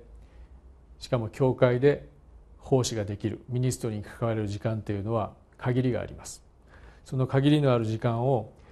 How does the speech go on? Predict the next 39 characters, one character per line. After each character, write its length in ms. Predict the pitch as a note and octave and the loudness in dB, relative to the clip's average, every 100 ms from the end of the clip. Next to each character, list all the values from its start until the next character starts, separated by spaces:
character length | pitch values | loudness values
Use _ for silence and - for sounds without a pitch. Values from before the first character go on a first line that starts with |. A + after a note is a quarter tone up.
| - - - - - | -20 -20 -20 -16 -8
え 300 | G#2 G2+ G#2 | -6 -6 -2
ー、 20 | |
で 120 | A#2 | -2
き 120 | A#2+ D#3 | 2 2
る 80 | |
限 240 | D#3 E3 D3 | 4 4 4
り 160 | G2+ - | 0 -4
有 200 | B2+ B2 | -2 0
効 200 | - A#2+ | 0 0
に 80 | A2 | -4
使 180 | - | -4
っ 60 | A2+ | -6
て 140 | A2 | -4
で 80 | G#2+ | -6
す 120 | - | -6
ね、 120 | A2 G#2 | -12 -12
そ 140 | - | -10
の 120 | A2+ G#2 | -8 -6
教 240 | - A#2 | -2 -2
会 200 | A2+ A#2 | 0 -2
の 120 | A2+ | -4
成 260 | - C3 B2 | -4 -2 -2
長 180 | C3 B2 | 0 -2
の 120 | A#2 | -2
た 120 | A2+ | -4
め、 200 | G#2+ A2 - | -4 -6 -14
そ 160 | - A2 | -14 -12
し 80 | - | 2
て 320 | C#3+ A#2 - - - - - - - - - | 4 4 -4 -20 -20 -20 -20 -20 -20 -16 -16
福 200 | - C3+ | 0 2
音 220 | B2 B2 | 2 2
の 240 | C#3+ D3+ - - - | 0 0 -8 -16 -8
拡 280 | A#2+ B2 | -6 0
大 160 | B2+ B2 | 2 2
の 100 | B2 | -2
た 100 | A#2+ | -2
め 140 | A2+ | -2
に、 100 | F#2+ - - - - - | -4 -8 -20 -20 -20 -6
え 600 | G2+ G2 F#2+ F#2+ F#2+ - | -2 0 -2 -4 -6 -8